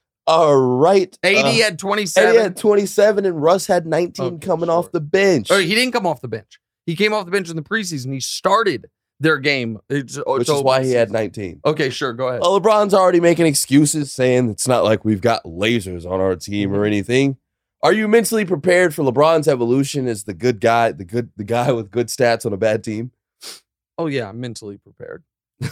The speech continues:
Speaker 2: And the Lakers stink. And he's right about the shooting. I mean, it's a terribly built roster. It's just idiotic the way they've built it. They have, right now, the worst starting backcourt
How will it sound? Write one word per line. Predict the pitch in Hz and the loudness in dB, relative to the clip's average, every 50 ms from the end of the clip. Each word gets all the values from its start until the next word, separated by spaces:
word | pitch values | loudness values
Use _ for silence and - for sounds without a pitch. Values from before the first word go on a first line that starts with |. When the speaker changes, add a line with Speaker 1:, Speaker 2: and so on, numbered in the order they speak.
| - | -4
Speaker 2:
And | - 127 | -4 -4
the | 131 139 | -2 -4
Lakers | 156 170 175 - 131 - | -4 -4 -4 -6 -10 -16
stink. | - - - 131 123 113 _ _ _ _ _ _ _ _ _ _ _ _ _ _ _ _ _ - | -16 -16 -16 -16 -16 -18 _ _ _ _ _ _ _ _ _ _ _ _ _ _ _ _ _ -6
And | 135 135 131 | -6 -4 -4
he's | 131 120 113 | -6 -6 -4
right | 127 147 156 156 | -2 -2 -2 -2
about | 123 110 98 | -4 -8 -14
the | - | -16
shooting. | - - - 110 - - _ _ _ _ _ _ _ _ _ _ _ - | -20 -20 -20 -20 -20 -20 _ _ _ _ _ _ _ _ _ _ _ -6
I | 143 | -4
mean, | 147 147 | -4 -4
it's | 135 - 135 | -6 -8 -12
a | 120 | -14
terribly | - - - 135 135 143 147 139 131 135 127 | -16 -12 -6 -4 -4 -2 -4 -4 -6 -10 -12
built | 117 123 120 110 - - | -10 -10 -12 -12 -12 -12
roster. | 113 107 104 98 - - _ - _ _ _ _ _ _ _ _ _ _ _ _ | -12 -12 -12 -14 -16 -20 _ -20 _ _ _ _ _ _ _ _ _ _ _ _
It's | 127 120 - | -10 -8 -8
just | 151 139 - - _ _ _ 127 | -8 -10 -10 -14 _ _ _ -6
idiotic | 135 147 160 156 131 113 110 104 101 - _ _ _ _ _ _ _ _ _ _ | -4 -4 -2 -2 -4 -4 -6 -10 -14 -18 _ _ _ _ _ _ _ _ _ _
the | - | -6
way | 123 123 117 | -4 -4 -4
they've | 110 117 113 101 _ | -4 -6 -10 -10 _
built | 110 104 95 - | -10 -12 -12 -16
it. | 98 - _ | -20 -14 _
They | 131 143 160 165 143 | -4 0 0 0 0
have, | 151 165 160 156 131 120 120 123 123 _ _ _ _ _ _ _ _ _ | 0 -2 -2 -2 -4 -6 -10 -12 -14 _ _ _ _ _ _ _ _ _
right | 110 113 113 123 147 180 202 - _ | -8 -4 -2 0 0 -2 -2 -6 _
now, | 156 151 139 120 101 90 104 113 117 _ _ _ _ _ _ _ - | -6 -4 -4 -6 -8 -12 -16 -20 -20 _ _ _ _ _ _ _ -20
the | 117 110 131 160 196 202 | -12 -8 -6 -4 -4 -2
worst | 175 147 165 175 170 156 - | -2 -2 -2 -2 -2 -4 -6
starting | - - 147 156 151 147 127 120 | -4 -2 -2 -2 -2 -2 -4 -4
backcourt | 127 131 135 - - _ - 117 113 120 | -4 -4 -4 -6 -8 _ -12 -10 -10 -10